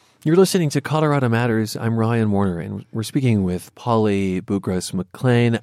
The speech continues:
of C U Boulder about her new book, Remembering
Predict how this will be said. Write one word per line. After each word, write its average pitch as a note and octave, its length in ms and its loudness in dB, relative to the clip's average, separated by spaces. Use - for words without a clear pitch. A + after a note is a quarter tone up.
of G2+ 280 -4
C - 260 -6
U G2+ 160 0
Boulder G2 340 0
about F2 260 -6
her A2+ 140 -2
new D#3+ 240 4
book, A#2+ 460 -4
Remembering C3 880 2